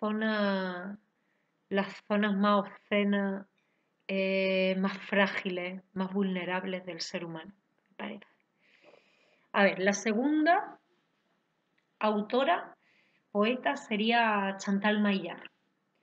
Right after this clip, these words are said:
porque, porque tiene una poesía, eh, de raíz filosófica,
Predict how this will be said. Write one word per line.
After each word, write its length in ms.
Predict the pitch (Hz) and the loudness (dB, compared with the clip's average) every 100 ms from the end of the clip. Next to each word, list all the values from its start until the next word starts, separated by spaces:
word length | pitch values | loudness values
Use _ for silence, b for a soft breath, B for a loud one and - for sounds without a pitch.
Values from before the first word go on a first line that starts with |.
| _ _ _ _ _ | _ _ _ _ _
porque, 1400 | 226 214 208 - - 220 214 208 208 202 202 196 196 196 | 0 0 -2 -4 2 4 6 6 6 6 4 2 -2 -4
porque 240 | 208 - 208 | -10 -4 -2
tiene 680 | 233 247 262 262 254 240 - | 0 -2 -2 -4 -2 -4 -4
una 280 | 226 233 220 | -4 -4 -4
poesía, 1200 | 220 214 - - 233 226 220 208 190 180 208 - | -4 -4 -8 -4 0 2 2 0 -2 -4 -8 -10
eh, 220 | 202 196 190 | -4 -4 0
de 100 | 196 | -2
raíz 300 | 196 208 214 | -2 -4 -6
filosófica, 1300 | - 208 196 - 226 - - 214 233 226 220 233 | -6 -6 -6 -8 -10 -10 -12 -8 -2 0 0 -4